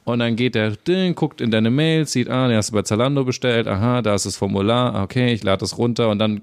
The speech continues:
gibt er dir nur noch die P D F und du kannst sie zurückschicken, so. So, mega cool, aber halt auch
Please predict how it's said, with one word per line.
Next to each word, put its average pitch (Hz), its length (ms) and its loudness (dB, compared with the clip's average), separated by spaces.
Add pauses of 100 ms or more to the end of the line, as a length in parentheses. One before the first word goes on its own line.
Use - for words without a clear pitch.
(100)
gibt - 160 -2
er 110 80 2
dir 107 100 2
nur 104 120 4
noch 90 100 0
die 98 140 -6
P 101 120 -2
D 98 120 4
F 101 180 2
und 104 80 -2
du 98 80 -2
kannst 95 220 -2
sie - 100 -4
zurückschicken, - 480 -2
so. 104 220 -2 (540)
So, 135 180 2
mega 180 360 2 (140)
cool, 208 320 0 (460)
aber 135 280 2
halt 185 220 0
auch 123 520 0